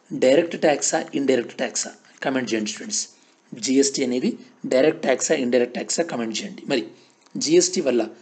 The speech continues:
కలిగినటువంటి ప్రయోజనాలు ఏందో ఒక్కొక్కటిగా discuss చేద్దాం మనం. First one, ఈ యొక్క consumers పైన అంటే వినియోగదారుల పైన burden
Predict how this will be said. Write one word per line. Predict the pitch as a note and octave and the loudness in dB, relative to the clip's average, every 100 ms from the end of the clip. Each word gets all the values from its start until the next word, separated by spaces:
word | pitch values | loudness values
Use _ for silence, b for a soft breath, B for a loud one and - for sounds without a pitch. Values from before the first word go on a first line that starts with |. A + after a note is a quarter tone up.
| B - | B -4
కలిగినటువంటి | D3 C#3+ C#3+ C#3+ B2+ | 0 0 0 0 0
ప్రయోజనాలు | C3 C3+ D#3 E3+ D3+ B2+ | 2 4 4 2 0 2
ఏందో | A#2+ A#2 - B B B | 2 0 -2 B B B
ఒక్కొక్కటిగా | D3+ D3 C3 C#3 C3+ | -4 -2 0 2 2
discuss | A2+ - A2 | 2 -2 -2
చేద్దాం | A2 G#2 | -2 -2
మనం. | A#2 A3 - - b b b b _ _ _ - | -2 -4 -6 -20 b b b b _ _ _ -4
First | D3+ - C#3+ | -2 -2 -4
one, | G#2+ B B B B - | -8 B B B B 0
ఈ | |
యొక్క | D#3+ E3 C#3 - B B - | 2 2 -2 -6 B B -2
consumers | E3 E3 F#3+ F#3+ F3+ - | 0 2 2 4 2 0
పైన | C3+ A2 G#2+ | -6 -6 -10
అంటే | C3+ C3 | -2 0
వినియోగదారుల | C3+ D#3+ E3+ E3 D3+ C#3 D3 | 2 4 6 6 6 4 2
పైన | C#3+ C3 B2+ - _ - A#2+ | 0 -2 -4 -14 _ -8 2
burden | C3+ D#3 B2 | 4 6 2